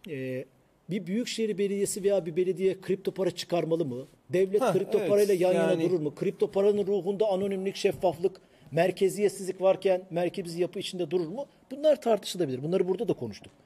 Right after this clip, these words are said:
Speaker 1: Blockchain'i, kripto parayı. Fakat ben şunu önemsedim. Katılır mısın
Speaker 2: Hmm.
Speaker 1: bilmiyorum. Bu kripto parayı gündeme almak bile harika.
Speaker 2: Evet.
Speaker 1: Kripto para çalışır,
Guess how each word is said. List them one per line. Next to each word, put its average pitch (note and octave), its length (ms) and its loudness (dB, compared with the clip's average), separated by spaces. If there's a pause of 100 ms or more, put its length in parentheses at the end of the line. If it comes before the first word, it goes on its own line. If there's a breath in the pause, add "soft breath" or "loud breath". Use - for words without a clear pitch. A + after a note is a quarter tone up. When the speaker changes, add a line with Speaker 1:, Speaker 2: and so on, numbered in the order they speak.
(160)
Speaker 1:
Blockchain'i, D3+ 440 -4
kripto C#3+ 360 -12
parayı. G#2+ 300 -12 (320 soft breath)
Fakat C#4 340 0
ben A3 140 6
şunu A#3 220 -4
önemsedim. D3+ 540 0 (200)
Katılır F3+ 260 0
mısın D#3+ 200 -4
Speaker 2:
Hmm. - 60 -2
Speaker 1:
bilmiyorum. A3 340 -4 (460 soft breath)
Bu G#3+ 140 -6
kripto C4 320 -2
parayı G3 500 4
gündeme F#3+ 360 2
almak F#3 360 4
bile E3 100 2
harika. E3 540 6 (180)
Speaker 2:
Evet. A3+ 220 0 (200)
Speaker 1:
Kripto A#3 340 0
para G#3+ 180 6
çalışır, G3+ 440 -2